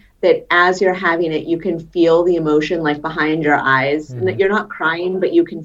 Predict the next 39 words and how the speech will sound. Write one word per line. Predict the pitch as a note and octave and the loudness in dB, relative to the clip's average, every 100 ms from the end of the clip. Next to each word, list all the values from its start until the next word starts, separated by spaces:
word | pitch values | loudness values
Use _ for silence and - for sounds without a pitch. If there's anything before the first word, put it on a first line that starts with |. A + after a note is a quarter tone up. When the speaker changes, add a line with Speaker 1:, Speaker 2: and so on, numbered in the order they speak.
| - - | -16 -2
Speaker 1:
feel | F3 F3 F3 | 2 4 4
just | F3 E3+ | 2 -2
that | D#3 D#3+ | -4 0
level | D#3+ D#3+ D#3 | 0 2 0
of | D3+ | 0
emotion | D3+ D3 D3+ E3 | -2 -2 -2 -6
rising | D3 C3+ C#3 D3 F#3 F3 | -2 -2 -2 -2 -2 -2
within | D#3 D3 D3 D#3 | -6 -8 -8 -6
you. | G3+ C4+ - | -6 -8 -12
Speaker 2:
Mm-hmm. | A2 - D3+ - - - G3 | -16 -12 -12 -14 -14 -2 2
Speaker 1:
And | F#3 F#3 F#3 - - _ _ _ - | 4 2 -2 -8 -20 _ _ _ -4
the | G3 | -2
conversation | - B3+ C#4 B3 A3+ A3 A#3 - E3 D#3 D#3+ D#3+ _ _ - | 0 -2 0 0 0 0 0 0 -2 -4 -6 -14 _ _ -2
was | F#3+ G3 A#3 | -2 -2 -2
almost | A#3+ B3 B3 - | -2 -2 -6 -4
entirely | G#3 G#3 - A#3+ B3+ C4 B3 G3 E3 D#3 D#3+ - | -2 -2 -4 -4 -2 0 0 0 0 0 -4 -6
in | F#3+ | -2
the | F3+ | 0
comments, | F3 F3 B2+ F2 C#3 F3+ | -2 -4 -4 -4 -6 -6
in | E3+ | -4
the | E3 | -6
chat, | D#3+ - - - _ _ _ _ | -4 -4 -4 -8 _ _ _ _
um, | F3 D#3 D3+ D#3 G3 | 0 0 0 -4 -2
which | G3 G3+ | -2 2
is | G3+ G#3+ | 2 2
really | G3+ E3+ | 2 0
interesting. | F3 E3+ B2+ - - - - | -4 -4 -6 -6 -14 -16 -20
So | - G3 F#3 | -4 0 2
last | E3+ F#3 A3 A#3 | 4 2 2 0
night | A#3 | 2
at | A3+ - | 2 2
youth | F#3 F#3 | 0 0
group, | - E3 D#3+ | -2 -4 -2
the | F3 D#3+ - - | -4 -6 -10 -4
final | G#3 A#3+ B3+ B3 A#3+ | -2 0 0 -2 -2
exercise | F#3 - F#3 F3+ F3 E3+ E3 | -6 -4 -6 -4 -4 -4 -4
that | - | -8
we | E3 D#3 | -6 -4
did | D#3 C#3+ F#3 | -2 -2 -4